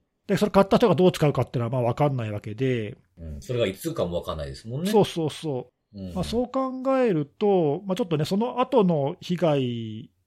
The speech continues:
Speaker 1: にもちょっと及ぶので、そのあたりも見越して対策をしないとなっていうので、まあ、なかなかちょっ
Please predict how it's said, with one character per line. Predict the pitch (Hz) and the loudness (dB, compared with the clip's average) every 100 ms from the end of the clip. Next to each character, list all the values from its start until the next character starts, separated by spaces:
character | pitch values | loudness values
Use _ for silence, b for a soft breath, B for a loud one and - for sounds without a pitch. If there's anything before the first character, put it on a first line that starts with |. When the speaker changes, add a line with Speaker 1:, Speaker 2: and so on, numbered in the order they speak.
| _ 160 | _ 0
Speaker 1:
に | 180 | 2
も | 151 117 - _ _ _ | 2 -2 -10 _ _ _
ち | - | -8
ょ | |
っ | 135 | -6
と | 110 110 _ _ _ | -8 -10 _ _ _
及 | 131 131 | -2 0
ぶ | 127 131 | 0 -2
の | 107 | -4
で、 | 98 135 120 101 107 _ _ _ _ _ _ _ | -2 -2 -2 -6 -16 _ _ _ _ _ _ _
そ | - 175 | -12 -6
の | 180 196 | -2 -2
あ | |
た | 196 | -4
り | 165 | -4
も | 139 | -4
見 | 131 123 | -6 -8
越 | 156 147 | -6 -6
し | - | -6
て | 160 147 | -4 -4
対 | 147 139 | -2 -4
策 | 143 135 | -4 -8
を | 139 | -8
し | 139 | -6
な | 139 | -6
い | 139 | -6
と | 113 | -8
な | 127 143 | -6 -4
っ | 147 _ - | -6 _ -8
て | |
い | 117 | -8
う | |
の | 110 | -8
で、 | 107 - | -10 -8
ま | 170 | -4
あ、 | |
な | 160 160 | -4 -2
か | 208 | 0
な | 208 | 0
か | 190 196 | 0 -2
ち | |
ょ | |
っ | 208 | -4